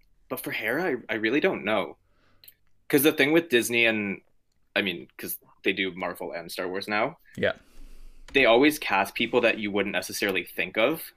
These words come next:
Speaker 1: but are perfect for the role.
Speaker 2: That's true. They do have some of the best, probably, like, uh, casting directors in, <laughs> in the entirety of the industry, considering they own basically the entire industry.
Speaker 1: Well, yeah.
Speaker 2: Yeah, like
Speaker 1: But it's,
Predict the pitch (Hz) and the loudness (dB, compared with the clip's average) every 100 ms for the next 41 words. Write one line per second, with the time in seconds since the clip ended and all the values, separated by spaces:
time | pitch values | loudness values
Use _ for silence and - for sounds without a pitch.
0 | - 110 98 95 - - - 95 78 - | -2 0 2 0 -2 -10 -2 -2 -4 -8
1 | 87 80 78 - _ _ _ _ - - | -8 -8 -10 -14 _ _ _ _ -20 -20
2 | - 123 123 - 127 110 - - 110 117 | -4 -2 -2 -2 0 0 -2 -2 -2 0
3 | 117 117 107 110 107 104 101 101 - - | 0 0 -2 -4 -4 0 0 0 -4 -14
4 | - 101 98 95 95 95 90 87 - - | -2 0 0 -2 -2 -2 -2 -6 -8 -10
5 | 135 - 117 _ - _ _ _ _ _ | -8 -10 -14 _ -20 _ _ _ _ _
6 | _ - 98 90 101 92 90 87 - 87 | _ 0 2 2 0 -2 0 -2 -2 -8
7 | - - 95 90 90 - 107 110 _ - | -8 -10 -6 -6 -4 -4 -4 -6 _ -10
8 | 98 95 101 95 95 92 92 92 95 92 | -6 -4 0 4 4 4 0 -2 -4 -4
9 | 95 - 90 95 - 98 98 92 92 107 | -6 -8 -8 -8 -4 -4 -2 -2 -2 0
10 | 104 95 90 - - - 92 87 90 - | 0 0 -4 -8 -14 -4 -4 -4 -10 -6
11 | 90 85 85 82 92 90 87 87 - - | -6 -4 -8 -4 -4 -2 -6 -10 -12 -12
12 | - - _ - - _ _ 120 - - | -14 -14 _ -20 -20 _ _ -2 -2 -4
13 | - 101 95 - 113 104 82 - - 80 | -2 -2 -2 -6 2 4 4 0 -6 -6
14 | 80 123 131 - | 0 2 2 0